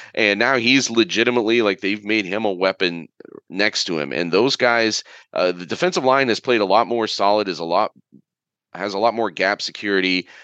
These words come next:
and, and is, is just more stable up front. And then those guys play off of that wall and come down and just clean up a lot of tackles. It, they become a much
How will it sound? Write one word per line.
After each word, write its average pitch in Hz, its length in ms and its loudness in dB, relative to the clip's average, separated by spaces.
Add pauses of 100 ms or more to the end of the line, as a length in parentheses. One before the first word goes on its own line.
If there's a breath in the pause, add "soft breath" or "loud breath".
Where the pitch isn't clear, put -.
(140 loud breath)
and, 87 500 0
and 87 180 -2
is, 82 200 -2
is 82 260 -4
just 87 160 -4
more 107 180 2
stable 101 500 2
up 92 140 0
front. 101 380 -2
And 92 140 -2
then 87 80 -2
those 104 200 0
guys 101 220 0
play 104 320 0
off 95 280 2
of 82 120 -8
that 85 220 0
wall 87 500 2 (320 soft breath)
and 82 540 -2
come 98 160 -6
down 87 240 0
and 82 80 -2
just 73 160 -6
clean 92 240 0
up 92 100 -6
a 90 40 -2
lot 85 180 2
of 82 80 -2
tackles. 87 560 -2
It, 78 200 -8
they 90 120 0
become 98 340 0
a 104 60 0
much 98 340 0